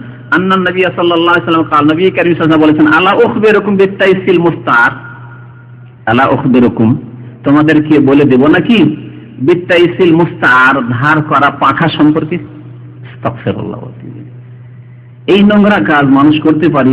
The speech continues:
নবী করিম সাল্লাল্লাহু আলাইহি ওয়াসাল্লাম ঘৃণা জমাবার জন্য, পাপ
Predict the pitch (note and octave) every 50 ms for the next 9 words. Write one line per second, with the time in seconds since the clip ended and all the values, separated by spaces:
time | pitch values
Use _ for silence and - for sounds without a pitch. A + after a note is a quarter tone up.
0 | B2 A#2 G#2+ A2 A2+ - D3 F#3 A3 B3+ B3+ B3+ B3+ C4+ C4+ B3 C4+ B3+ A#3 A#3
1 | A#3+ A#3+ A3+ A3+ A#3 A3+ G#3+ E3 B2+ A2 C#3+ G#3 C#4 F4 E4 C4+ B3+ B3 A#3+ C4
2 | G#3+ G#3 F3 F3 D3 C3+ A#2+ G#2 G2+ - - - - - - - C4 C4 -